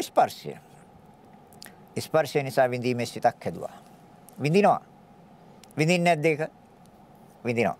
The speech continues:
විඳින දේ හඳුනා ගන්නවා. සංඥාවෙන් ගන්නවා. ඒතර විඳින දේ හඳුනා ගන්නවා, හඳුනා ගැනීමත් එක්කම බලවත් වෙනවා. දැන් මේකට චිත්තක්ෂණ තුනයි යන්නේ.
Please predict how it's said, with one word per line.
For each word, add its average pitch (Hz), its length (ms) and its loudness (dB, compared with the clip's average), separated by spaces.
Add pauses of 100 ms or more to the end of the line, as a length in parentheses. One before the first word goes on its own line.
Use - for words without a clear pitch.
(720)
විඳින 175 480 4
දේ 233 140 6
හඳුනා 208 360 4
ගන්නවා. 101 460 -2 (680)
සංඥාවෙන් 120 580 0
ගන්නවා. - 360 -12 (1080)
ඒතර 156 200 0 (720)
විඳින 170 440 2
දේ 180 160 4
හඳුනා 156 440 4
ගන්නවා, 220 560 4
හඳුනා 214 360 4
ගැනීමත් 240 680 2
එක්කම 277 300 4
බලවත් 233 400 4
වෙනවා. 165 220 -10 (580)
දැන් 107 140 -4
මේකට 127 280 0
චිත්තක්ෂණ 160 480 2
තුනයි 220 300 4
යන්නේ. 165 320 0